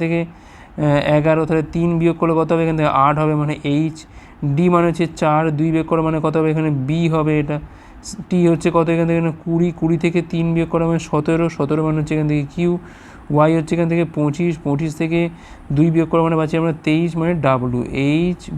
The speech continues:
বি কিউ ডাব্লিউ। অপশান এ হচ্ছে এখানে আমাদের রাইট অ্যান্সার। পরের প্রশ্ন, সঠিক সংখ্যা বসিয়ে আমাদের এখানে সিটটা সম্পন্ন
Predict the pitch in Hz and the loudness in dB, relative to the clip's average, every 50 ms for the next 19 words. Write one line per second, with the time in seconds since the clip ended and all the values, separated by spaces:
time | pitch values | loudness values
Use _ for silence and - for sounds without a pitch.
0 | 131 127 123 127 156 165 151 143 147 160 151 - - - - - 170 175 180 185 | -6 -6 -4 -2 -2 0 0 0 0 -2 -6 -8 -14 -16 -8 -4 0 2 2 2
1 | 185 196 208 208 - - - - - - - - 139 127 139 131 127 123 135 131 | 2 0 -2 -4 -8 -20 -20 -20 -20 -16 -10 -6 -4 -2 0 0 0 0 0 -2
2 | 123 117 113 - - 165 - - - 151 151 147 - - - 151 165 190 180 156 | -2 -2 -4 -6 -6 -6 -6 -4 -2 -2 -2 -2 -4 -4 -2 0 2 2 2 0
3 | 160 147 147 - - 143 135 151 135 131 131 131 127 127 143 175 202 - - - | -2 -4 -4 -4 -4 -4 -2 -2 -2 0 0 0 0 0 0 0 -2 -4 -8 -16
4 | - - - - - 143 131 123 123 127 123 120 120 123 127 123 123 139 147 160 | -20 -20 -18 -10 -6 -4 -2 -2 -2 -2 -2 -4 -4 -4 -6 -4 -2 0 0 2
5 | 165 165 175 175 160 165 185 180 175 - - - - - - - - - - 165 | 2 2 0 0 0 -2 -4 -4 -4 -6 -10 -18 -20 -20 -20 -20 -10 -4 -2 0
6 | 156 156 175 170 - 175 160 160 156 170 165 160 165 160 180 170 160 156 156 156 | 2 2 0 0 0 -2 -2 0 2 2 2 2 0 0 0 0 2 2 2 2
7 | 151 156 170 165 - 160 143 147 143 139 143 147 | 2 0 0 -2 -2 -4 -2 0 0 0 0 0